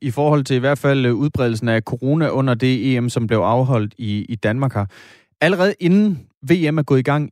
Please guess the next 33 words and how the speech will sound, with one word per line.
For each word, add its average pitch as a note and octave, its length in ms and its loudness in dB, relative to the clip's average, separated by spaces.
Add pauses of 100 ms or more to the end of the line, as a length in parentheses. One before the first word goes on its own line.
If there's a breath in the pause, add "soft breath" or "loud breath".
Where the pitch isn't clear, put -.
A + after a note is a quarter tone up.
i C3+ 80 -4
Egypten, A2+ 500 -4 (340)
der D3 60 4
er D3 80 6
der D3+ 100 2
altså B2 180 -2
to G3 260 0
hold, C#3+ 240 2 (160)
der B2+ 60 -2
har B2 80 2
trukket D3 360 -2
sig G#2+ 180 -4
med C3 200 0
en F#3 220 -2
dag. D3+ 280 -2 (760)
Altså, C3+ 180 2
de B2+ 100 0
har D3 60 4
trukket E3+ 240 0
sig D3 160 0
en F3 180 -2
dag D3+ 180 0 (100)
før, D3 140 2
at, A2 280 -4
øh, A2 260 0
at - 80 -6
slutrunden A2+ 440 -4
stod C#3 180 -4
til C3+ 100 -2
at B2 80 0
gå A2+ 100 0
i A2 40 0
gang. B2 240 -6